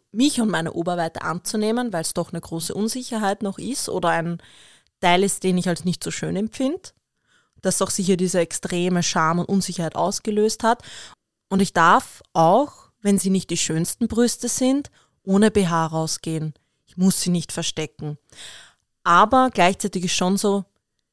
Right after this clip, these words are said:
ich mag auch den B H, ich find's auch bequem, es ist auch, ja, er, er hält mich. Und ich fühl mich dann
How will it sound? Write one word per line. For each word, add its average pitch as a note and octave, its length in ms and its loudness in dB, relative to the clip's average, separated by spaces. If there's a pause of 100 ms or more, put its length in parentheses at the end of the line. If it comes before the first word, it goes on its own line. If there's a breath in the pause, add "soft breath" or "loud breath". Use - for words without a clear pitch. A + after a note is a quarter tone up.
(140)
ich - 140 -20
mag F3 240 2
auch G3 140 -2
den G3 180 0
B G3 120 0
H, F#3 260 6
ich F#3+ 120 -2
find's F#3 220 -2
auch F3 100 -4
bequem, F#3 520 0
es F3 160 -2
ist F3 160 -2
auch, F3 220 -2 (1080)
ja, D#3+ 260 -8
er, G3 140 -2 (160)
er G#3+ 80 -2
hält E3+ 460 -2
mich. D#3 340 -6 (640 soft breath)
Und - 320 -2 (520)
ich - 140 -12
fühl A#3+ 180 4
mich A#3+ 260 6
dann A3+ 200 4